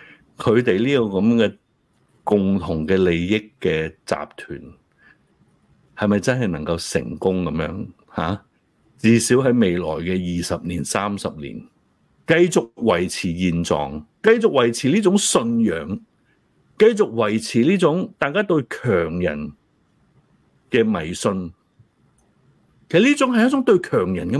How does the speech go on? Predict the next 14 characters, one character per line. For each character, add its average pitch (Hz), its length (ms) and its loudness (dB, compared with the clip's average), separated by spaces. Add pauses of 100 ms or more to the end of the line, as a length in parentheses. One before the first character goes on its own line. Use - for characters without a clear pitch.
(140)
迷 87 80 -8
信 127 180 0
嚟 117 160 0
嘅。 87 240 -6 (2750)
其 123 160 2
實 120 160 -2
人 90 220 -2
就 92 100 -6
係 95 200 -2
人， 78 420 -8
人 87 520 -4
唔 101 60 2
會 117 140 4
係 90 400 -2